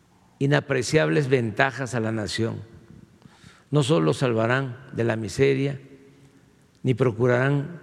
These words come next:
cierta comodidad a las clases que directamente reciben el beneficio, sino que impulsarán notablemente el desarrollo de nuestra agricultura, síguele, de nuestra industria,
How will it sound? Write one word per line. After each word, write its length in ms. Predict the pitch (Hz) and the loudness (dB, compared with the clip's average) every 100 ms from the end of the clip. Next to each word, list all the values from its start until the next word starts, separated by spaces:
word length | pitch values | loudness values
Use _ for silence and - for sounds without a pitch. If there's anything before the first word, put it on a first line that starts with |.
| - | -8
cierta 460 | - 147 135 135 | 0 0 2 -4
comodidad 560 | - 120 113 113 123 127 - - - - - - _ _ - | -2 -2 2 2 2 0 -8 -20 -20 -20 -20 -20 _ _ -8
a 60 | 113 | -4
las 200 | 117 104 | -2 -4
clases 380 | - 147 139 131 | -2 -2 -2 -6
que 140 | 127 | -2
directamente 840 | 120 120 123 - 123 131 135 - | 0 2 0 -2 -2 -2 -2 0
reciben 540 | 120 110 - 160 151 143 | 2 2 2 2 2 2
el 100 | 127 | 2
beneficio, 800 | 135 131 123 190 175 170 131 - - - - - - | 2 2 0 2 4 2 2 -2 -14 -20 -20 -20 -20
sino 420 | - 151 139 127 110 | -4 0 2 2 2
que 120 | 135 | 2
impulsarán 680 | 131 127 135 113 127 151 160 | 2 2 2 2 2 2 0
notablemente 840 | 131 - 151 151 135 131 139 139 | 0 2 2 0 0 0 2 2
el 80 | 135 | 2
desarrollo 720 | 107 107 98 110 127 123 120 - - - - - - _ | 0 0 0 2 2 2 0 -4 -18 -20 -20 -20 -20 _
de 160 | - 110 | 0 2
nuestra 340 | 123 117 120 | 2 2 2
agricultura, 760 | 113 113 107 113 - 113 101 78 - - | 2 2 0 -2 0 0 0 -6 -16 -20
síguele, 680 | - - 147 107 87 - - - - - - _ _ - _ _ _ - | -6 0 2 2 -4 -14 -20 -20 -20 -20 -20 _ _ -20 _ _ _ -2
de 120 | 120 | 2
nuestra 360 | 139 - 135 | 2 2 2
industria, 800 | 131 131 156 190 - 147 120 92 | 2 2 2 2 2 2 2 0